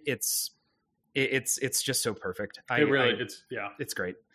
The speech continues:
Speaker 2: It's well done, and I will say, when it was revealed, I watched the video and I was like, "That looks dumb." And then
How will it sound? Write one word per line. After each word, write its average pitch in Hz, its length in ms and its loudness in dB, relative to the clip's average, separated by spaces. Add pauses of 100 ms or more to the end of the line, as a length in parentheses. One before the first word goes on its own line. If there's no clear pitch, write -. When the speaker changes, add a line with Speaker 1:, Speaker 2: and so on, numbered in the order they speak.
(220)
Speaker 2:
It's 220 180 4
well 226 160 10
done, 170 240 8
and 165 140 4
I 180 80 8
will 180 100 6
say, 170 180 4
when 143 140 4
it 175 80 2
was 156 160 0
revealed, 127 480 2
I 131 80 4
watched 131 240 4
the 127 60 -14
video 123 220 2
and 117 100 2
I - 20 4
was 110 80 2
like, 107 160 -2
"That 113 140 0
looks 104 160 -6
dumb." 101 240 -8 (560)
And 123 180 2
then 123 400 2